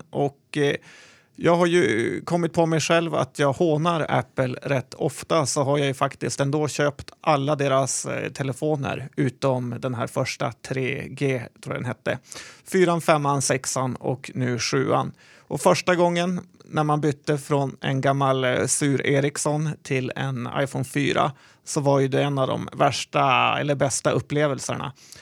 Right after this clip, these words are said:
Att, eh, det var nästan som man hoppade tio, femton år i, framåt i utvecklingen. Tyvärr så är det ju inte i närheten av, eh, samma känsla längre, utan nu är man ju mest nöjd med att det inte är så många repor på skärmen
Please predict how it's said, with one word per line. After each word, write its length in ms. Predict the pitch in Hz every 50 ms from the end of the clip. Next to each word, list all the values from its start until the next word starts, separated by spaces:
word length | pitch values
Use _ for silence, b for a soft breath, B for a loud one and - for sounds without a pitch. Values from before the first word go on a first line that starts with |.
| B B B B
Att, 380 | - 147 135 127 - - -
eh, 60 | 139
det 220 | 101 98 143 165 175
var 220 | 165 175 175 175
nästan 360 | 175 175 160 - - - 165
som 60 | 135 156
man 100 | 151 139
hoppade 440 | 143 156 - _ - 165 156 143
tio, 360 | 135 - 151 147 135 131 131 131
femton 420 | - 139 131 120 - 143 139 139
år 220 | 143 135 139 127
i, 80 | 123 127
framåt 480 | - - 151 160 156 143 131 127 - -
i 40 |
utvecklingen. 640 | 120 113 - - 135 131 131 - 135 117 131 - 139 B B B B B B B B B B
Tyvärr 280 | - 170 160 180 185 185
så 140 | - - 170
är 140 | 160 160
det 60 | 156 156
ju 60 | 151
inte 200 | 151 139 139 151
i 60 | 147
närheten 600 | 147 147 147 127 139 160 147 - - 139 127 123
av, 340 | - - 131 127 127 123 147
eh, 260 | 123 117 - - 131
samma 380 | 123 - - 131 131 127 135 123
känsla 480 | - 139 135 127 117 - 147 135 127
längre, 360 | 131 127 117 120 123 113 117
utan 400 | 117 123 135 - - 131 123 123 -
nu 200 | - 151 151 147
är 40 | 143
man 260 | 139 139 139 135 151
ju 140 | 113 127 135
mest 320 | 131 135 135 131 - -
nöjd 280 | - 139 135 135 131 131
med 260 | 127 131 127 - 127
att 240 | 123 131 _ - - -
det 100 | - 139
inte 160 | 135 131 135
är 40 | 135
så 100 | 127 -
många 240 | 143 135 131 131 127
repor 320 | 131 131 131 - - 139
på 160 | 135 - 139 123
skärmen 440 | - 147 147 143 135 127 120 117